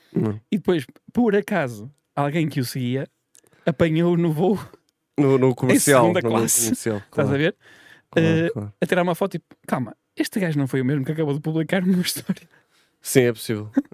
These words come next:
Speaker 1: Olha, mas há aqui uma questão que é: eu ontem não, não te cheguei a mostrar, porque não, não, não coincidiu nós estarmos aqui juntos e unidos,
Speaker 2: Hum.
Speaker 1: mas mostrei ao Rui Pedro. E eu quero mandar já desde, desde aqui e, e mesmo daqui,
Speaker 2: Do, do
Speaker 1: eh,
Speaker 2: fundo.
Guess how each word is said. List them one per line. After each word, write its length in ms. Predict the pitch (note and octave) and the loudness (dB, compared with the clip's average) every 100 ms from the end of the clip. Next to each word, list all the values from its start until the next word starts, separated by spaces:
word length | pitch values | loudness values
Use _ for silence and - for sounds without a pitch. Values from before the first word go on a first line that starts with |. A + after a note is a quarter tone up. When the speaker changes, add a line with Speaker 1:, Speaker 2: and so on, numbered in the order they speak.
| _ - | _ 4
Speaker 1:
Olha, 220 | E3+ D3 | 6 6
mas 220 | B2 D3 C#3+ | 4 2 2
há 60 | |
aqui 120 | D3 | 2
uma 140 | D#3+ D#3 | 0 0
questão 240 | - D#3+ | 0 -2
que 100 | D3 | 2
é: 100 | A#2+ | 2
eu 140 | A2 B2+ | 4 4
ontem 380 | C3 C3 C3 - | 2 2 0 -2
não, 200 | C3 B2+ | 0 2
não 160 | B2 B2+ | 2 0
te 100 | - | -2
cheguei 120 | B2+ | -2
a 60 | A#2+ | -2
mostrar, 440 | A2+ - A2 G#2+ - | -2 -2 -2 -4 -10
porque 260 | - A2+ - | -10 -10 -8
não, 220 | A2 G#2 | -8 -8
não, 520 | G#2 A2 G2+ A#2 G#2+ | -12 -12 -6 -4 -4
não 220 | A2+ A#2 G#2+ | -4 -6 -4
coincidiu 460 | A#2 - A#2 A2 | -8 -4 -2 0
nós 140 | G#2+ G#2 | -2 -4
estarmos 360 | - G#2+ G#2 | -6 -6 -6
aqui 480 | G#2+ - G#2+ G#2 G#2+ - _ | -8 -4 -2 -4 -8 -16 _
juntos 460 | B2 A#2 A2+ G#2 - | -4 -2 -2 -4 -6
e 40 | A2+ | -2
unidos, 300 | A2 A2+ A#2 | 0 0 0
Speaker 2:
Hum. 80 | A#2 | -2
Speaker 1:
mas 140 | A2 | -4
mostrei 360 | A2+ A2+ - A2+ | -6 -6 -4 -4
ao 80 | |
Rui 140 | A2 A#2 | -4 -6
Pedro. 400 | - A2+ G2+ A2+ _ _ _ - _ - | -4 -4 -4 -14 _ _ _ -20 _ -4
E 60 | |
eu 80 | A2 | -2
quero 160 | B2 A2+ | 0 -2
mandar 260 | A2 A2 | -2 -4
já 180 | G#2 A2+ | -2 -4
desde, 340 | G#2+ A2 G#2 - _ - | -2 -4 -4 -10 _ -4
desde 300 | B2 C3+ A#2+ | 2 2 0
aqui 440 | A2+ B2+ A#2+ G2 - _ _ _ _ _ - | -4 -2 -2 -4 -12 _ _ _ _ _ -2
e, 260 | A#2 G#2+ - | 0 0 0
e 100 | A#2+ | 2
mesmo 320 | B2 A#2 A#2 | 2 2 -4
daqui, 480 | A2+ - A#2 G#2+ A#2 _ _ _ G2+ | -6 -2 -2 -2 -8 _ _ _ -16
Speaker 2:
Do, 140 | F#2 - | -16 -10
do 100 | - | -8
Speaker 1:
eh, 40 | A2 | -8
Speaker 2:
fundo. 280 | G#2 F#2+ | -8 -12